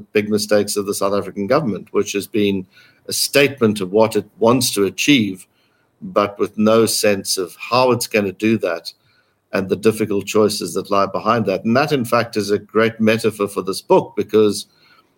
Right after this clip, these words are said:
if government's about making diffi-, difficult choices, about difficult choices of policy, of ideology, but also fundamentally of resources,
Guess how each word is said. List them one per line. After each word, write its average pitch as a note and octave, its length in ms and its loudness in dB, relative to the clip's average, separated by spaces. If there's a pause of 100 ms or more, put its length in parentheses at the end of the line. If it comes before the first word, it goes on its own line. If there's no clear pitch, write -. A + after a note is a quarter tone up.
(200)
if G#2+ 220 -2
government's D3 560 2
about G#2 320 2
making G#2+ 380 0
diffi-, G#2 440 -2
difficult G#2+ 480 0
choices, - 600 -2 (480)
about G2+ 360 -2
difficult G#2+ 400 0
choices G#2 420 0
of F2+ 140 -8
policy, A2 560 0
of F2 140 -4
ideology, G#2+ 760 0
but G2 160 -6
also G#2 400 0
fundamentally A2 800 -2
of F#2 140 -2
resources, A2+ 720 0